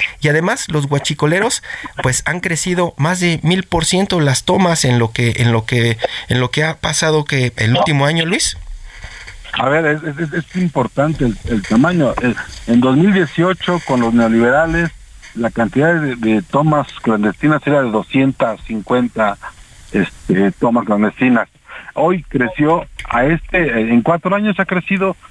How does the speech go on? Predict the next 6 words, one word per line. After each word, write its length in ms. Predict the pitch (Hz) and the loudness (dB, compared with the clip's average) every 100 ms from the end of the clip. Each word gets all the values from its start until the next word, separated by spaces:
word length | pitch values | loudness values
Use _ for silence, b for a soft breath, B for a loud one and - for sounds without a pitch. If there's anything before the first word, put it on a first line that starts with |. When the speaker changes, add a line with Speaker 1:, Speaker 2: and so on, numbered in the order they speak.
| B - | B 2
Speaker 2:
mil 260 | 156 196 | 4 6
doscientos 580 | 160 147 165 170 165 147 - | 4 2 2 2 2 -4 0
por 200 | 135 120 | -2 0
ciento 520 | 196 202 - 160 - - | 0 2 2 0 0 0
el, 300 | 127 117 123 | 2 4 4
el, 280 | 120 117 | 4 2